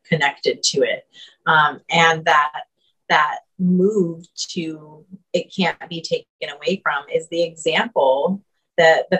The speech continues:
family strives to be, um, that, that we strive to support a place to feel safe and to be an example of what unity is. So for those that,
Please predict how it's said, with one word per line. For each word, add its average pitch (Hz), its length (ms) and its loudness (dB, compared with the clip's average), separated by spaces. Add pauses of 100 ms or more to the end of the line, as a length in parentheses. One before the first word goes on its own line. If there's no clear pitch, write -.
family 208 300 0
strives 180 500 -2
to - 120 -8
be, 165 400 -16 (220)
um, 156 520 -6 (420)
that, 160 360 6 (600)
that 170 160 4
we 175 220 2
strive 165 460 2
to - 100 -4
support 165 800 2 (340)
a 165 60 -6
place 165 480 2
to 165 160 -4
feel 190 240 2
safe 156 480 -4 (380)
and 175 140 4
to 180 100 0
be 180 240 4
an 208 80 4
example 156 540 0
of 143 120 -8
what 151 260 -4
unity 139 380 -12
is. 127 420 0
So 165 460 2
for 175 140 2
those 175 380 6
that, 170 300 4